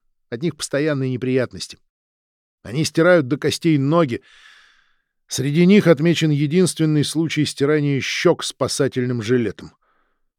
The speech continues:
Этот инцидент недобро прославил нашу станцию и стал поводом для насмешек других спасателей. У траппера успел развиться некроз, и после эвакуации в Красноярск щёки ему ампутировали,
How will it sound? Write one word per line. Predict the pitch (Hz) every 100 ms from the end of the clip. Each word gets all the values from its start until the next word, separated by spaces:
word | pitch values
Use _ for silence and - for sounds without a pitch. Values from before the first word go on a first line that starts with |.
| _ -
Этот | 226 285 -
инцидент | 247 160 220 220 220 170
недобро | 170 185 196 190 180
прославил | - 160 - 175 165 151
нашу | 156 151 143
станцию | - 180 147 - 113
и |
стал | - 127
поводом | 123 156 147 135 123
для | 113 131
насмешек | 131 - 139 135 123
других | 113 131 135 175
спасателей. | - 120 - 95 90 85 _ _ _ _ _ _ -
У | -
траппера | 165 147 127
успел | 110 - 147 147 - _ _ _ _
развиться | - 107 147 147 151
некроз, | 151 156 175 180 175 - - - - - - _
и | -
после | - - 131
эвакуации | 131 120 135 131 - 120
в |
Красноярск | - 120 127 131 143 - -
щёки | - 147 -
ему | 120 120 120
ампутировали, | 110 127 113 120 104 95